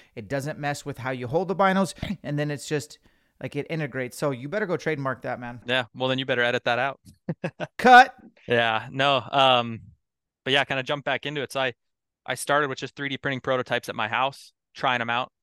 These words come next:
Speaker 2: for, like, a season. That's all I did is I would, like, give 'em to my dad, give 'em to my hunting buddies, use one myself, and just really seeing how something actually worked in person and trying it out. I don't know. Anybody can do that, right? I don't know how many hobby three D printers there are around. I'm not telling everybody that's the way to prototype your product, but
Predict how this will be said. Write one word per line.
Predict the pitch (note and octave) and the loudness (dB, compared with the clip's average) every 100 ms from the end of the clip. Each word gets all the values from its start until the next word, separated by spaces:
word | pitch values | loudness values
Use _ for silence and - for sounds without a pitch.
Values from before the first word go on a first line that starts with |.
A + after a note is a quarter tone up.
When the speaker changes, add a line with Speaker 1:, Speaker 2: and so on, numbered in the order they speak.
| _ _ _ | _ _ _
Speaker 2:
for, | C#3 | -4
like, | B2 | -2
a | A#2+ | -6
season. | - C#3 C3+ G#2+ | -8 -8 -8 -6
That's | G#2 - | -6 -2
all | A2+ | 0
I | G#2+ | 0
did | A2 A2+ | 0 -2
is | G#2 | -4
I | G#2+ | -6
would, | A2 | -8
like, | G#2+ _ _ | -12 _ _
give | A#2+ | -8
'em | A2 | -8
to | G#2 | -6
my | G2+ | -2
dad, | A#2 A#2 A2+ A2+ | 0 2 0 -4
give | A2+ | -12
'em | |
to | G#2+ | -10
my | G2+ | -8
hunting | A#2 A#2 | -8 -4
buddies, | A2 A2 G#2+ | -6 -6 -8
use | B2+ B2 | -10 -8
one | A2+ | -8
myself, | G#2 - A#2+ A#2+ - _ _ - | -8 -2 0 0 -2 _ _ -4
and | B2 A#2+ | -2 -2
just | B2 | -4
really | D3 C#3 | -4 -4
seeing | - C3+ B2+ | -4 -6 -4
how | B2 | -4
something | B2 C3 B2+ | -4 -8 -4
actually | A#2+ - A#2 | -6 -6 -10
worked | A2 C3+ - - | -6 -8 -8 -12
in | B2+ A2+ | -10 -8
person | B2+ B2 - | -6 -6 -8
and | G2+ G2 | -14 -8
trying | A2 A2 G#2 | -6 -6 -4
it | G#2+ | -2
out. | A2+ G2+ _ _ - | -2 -4 _ _ -4
I | B2+ | -2
don't | |
know. | C#3+ G2+ - | 0 -2 -4
Anybody | D#3 C#3 B2 | -4 -2 -4
can | A#2+ | -6
do | A2+ G#2+ | -6 -4
that, | G2 - - | -4 -6 -8
right? | G#2+ G#2+ - - | -4 -4 -6 -2
I | |
don't | C#3 | 0
know | C3 | 2
how | B2+ | 0
many | B2+ A2+ | 0 0
hobby | A#2 A2+ A#2 | 0 0 -2
three | - A#2 | -8 -8
D | |
printers | A2 A#2 A2+ A2 | -6 -6 -4 0
there | A2 | 2
are | G#2+ | 2
around. | A2 A2+ A#2 | 0 -2 -6
I'm | C3+ | -2
not | A#2+ - | -4 -2
telling | B2 A2+ | -2 -2
everybody | A2+ A2+ A2 | -2 -2 -2
that's | A2 A2 | -4 -4
the | - | -6
way | A2 A2 | -6 -4
to | |
prototype | G#2+ A#2 A2+ A2+ - | -4 -4 -2 -4 -4
your | G#2+ | -8
product, | - A2 G#2+ A2 - _ | -2 0 2 0 -6 _
but | A#2 | -2